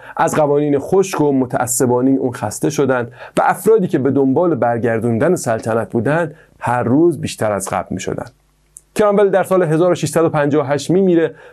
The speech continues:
و پسرش به قدرت میرسه. اما در اون سالها کشور دچار هرج و مرج می‌شه و در معرض تجزیه قرار می‌گیره. به خاطر همین یکی از جنرال‌ها دوباره لندن رو اشغال می‌کنه، پارلمانی رو تأسیس می‌کنه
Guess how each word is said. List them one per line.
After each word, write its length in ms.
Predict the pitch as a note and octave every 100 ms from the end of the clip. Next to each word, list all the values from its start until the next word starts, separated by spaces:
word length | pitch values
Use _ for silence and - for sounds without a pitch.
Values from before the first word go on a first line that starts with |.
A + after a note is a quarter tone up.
| -
و 80 | D3+
پسرش 500 | D3+ - C#3+ C#3+ -
به 120 | A#2
قدرت 380 | A2+ G2 A2+ F#2+
میرسه. 340 | G#2 G2 - - _ _ _ _ _
اما 220 | C3 D3 D3+
در 180 | C#3+
اون 100 | D3+
سالها 420 | D3 D3 B2+ C#3 C#3 - -
کشور 300 | D#3 E3 D#3
دچار 380 | C#3 C#3 D3+ D3
هرج 360 | C3+ C3+ B2+
و 100 | B2+
مرج 340 | B2+ C3+ D#3+ C#3
می‌شه 360 | C#3 D3 C3+ - -
و 80 | E3+
در 140 | F3+ F3
معرض 420 | C#3 B2+ B2+ C#3+ E3+
تجزیه 480 | B2 A2 G2+ G#2 C3+
قرار 300 | - G#2+ F2
می‌گیره. 300 | D#2+ E2+ - - _ _ _ _ -
به 80 | G#2
خاطر 280 | - C3+
همین 400 | C#3 C#3+ D#3 B2+ - - -
یکی 240 | A3+ G#3
از 180 | F#3 C#3
جنرال‌ها 540 | D#3+ D3+ D3+ C#3+ D3+
دوباره 540 | C#3 C#3 D3 C#3 C#3 C#3+
لندن 480 | C3+ B2+ A#2+ B2+
رو 140 | B2 A#2+
اشغال 460 | A2+ - D#3 G#3
می‌کنه، 580 | G3 F#3 E3+ E3+ D#3 D3+ - _ _ _
پارلمانی 720 | - C#3+ C3 B2+ B2+ C3 C3
رو 120 | B2+ B2
تأسیس 560 | A#2+ A#2+ - B3 F#3+
می‌کنه 520 | A3+ F#3+ F3+ E3 D#3